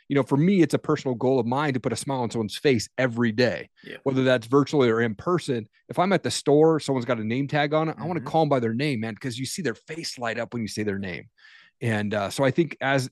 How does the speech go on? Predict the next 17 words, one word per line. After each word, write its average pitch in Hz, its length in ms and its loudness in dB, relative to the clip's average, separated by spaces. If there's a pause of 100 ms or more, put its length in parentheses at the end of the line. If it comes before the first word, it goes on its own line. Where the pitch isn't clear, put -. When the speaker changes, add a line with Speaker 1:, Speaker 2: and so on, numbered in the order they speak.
Speaker 1:
as 117 160 -4
an 113 40 -6
employer 160 480 4
on 127 100 4
the 117 40 -2
business 143 340 2
side, 143 240 2
man, 131 220 -4 (340)
see 220 280 -2
what 190 260 2
you 135 160 -2
can 120 160 -4
do 120 140 2
to 113 40 -2
bring 113 240 -2
value 110 260 0
to - 60 -8